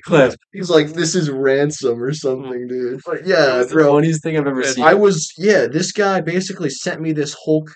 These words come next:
Speaker 2: comic. He cut all corners, all four corners of the comic and was just like, like, "Dude, look at this thing, bro." He's like, "Now that it's all done, thank you for your return."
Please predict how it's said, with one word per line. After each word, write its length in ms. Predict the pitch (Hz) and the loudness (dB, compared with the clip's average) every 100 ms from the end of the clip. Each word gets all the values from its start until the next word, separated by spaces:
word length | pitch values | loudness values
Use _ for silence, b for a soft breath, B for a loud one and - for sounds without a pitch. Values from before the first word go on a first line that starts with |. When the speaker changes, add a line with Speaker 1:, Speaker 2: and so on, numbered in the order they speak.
| - | -10
Speaker 2:
comic. 440 | 98 92 95 104 - _ _ _ - | -6 -6 -6 -10 -16 _ _ _ -16
He 200 | 151 151 - | -16 -12 -4
cut 180 | 180 - | -4 -2
all 340 | 160 160 - | -2 -2 -2
corners, 600 | - 156 165 156 156 - _ - | -2 -2 0 -2 -2 -8 _ -16
all 480 | 147 - 143 190 202 | -16 -8 -2 0 0
four 360 | - 180 185 175 | 0 2 2 2
corners 440 | 160 160 147 123 | -2 0 0 -2
of 100 | 110 | -6
the 120 | 110 | -8
comic 440 | - 123 107 90 - _ _ _ _ - | -6 -6 -6 -8 -12 _ _ _ _ -12
and 180 | 139 143 | -8 -6
was 180 | 139 135 | -6 -6
just 340 | 143 135 - | -4 -4 -6
like, 440 | 127 107 98 95 - - _ _ _ _ | -6 -4 -4 -8 -12 -20 _ _ _ _
like, 140 | 139 139 | -16 -12
"Dude, 160 | 165 120 | -8 -8
look 160 | 147 | -6
at 100 | 196 | -6
this 220 | 196 160 - | -6 -8 -6
thing, 360 | 156 143 92 85 | -8 -8 -10 -12
bro." 340 | 90 123 156 _ _ _ _ _ _ _ _ _ _ | -12 -12 -14 _ _ _ _ _ _ _ _ _ _
He's 280 | - 202 165 | -10 -6 -2
like, 320 | 190 170 147 | 0 0 -2
"Now 400 | 139 147 165 208 | -4 0 4 4
that 160 | 208 208 | 4 6
it's 220 | 156 156 - | 4 2 0
all 240 | 160 151 | 4 4
done, 420 | 143 147 127 104 95 151 | 4 2 2 0 -6 -6
thank 260 | 170 185 | -6 -4
you 120 | 196 165 | -6 -6
for 200 | 165 151 | -4 -2
your 180 | 127 | -2
return." 680 | 120 107 - 143 92 78 90 | -6 -6 -6 -6 -6 -8 -14